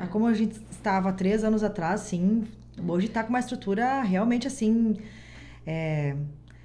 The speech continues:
Speaker 2: que pode ser até uma referência, assim, pra, pra outros locais, assim, porque tá de, de pádel, assim, clubes lindíssimos, a gente tem visto um investimento maior em, em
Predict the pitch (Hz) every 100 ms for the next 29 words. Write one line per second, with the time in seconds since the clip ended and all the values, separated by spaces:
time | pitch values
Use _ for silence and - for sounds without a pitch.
0 | - - 180 175 180 196 185 190 214 226
1 | 262 415 320 277 196 202 180 165 160 -
2 | 175 175 196 190 185 175 185 170 190 185
3 | 202 202 196 190 185 - - 220 185 180
4 | 180 - 160 170 180 175 220 240 - 185
5 | 208 240 214 - - 208 214 202 277 196
6 | 202 233 269 254 240 - - - - -
7 | - - 170 175 180 185 196 196 190 208
8 | 196 - 220 180 214 226 196 175 190 214
9 | 190 180 170 165 165 160 - - 170 165
10 | 156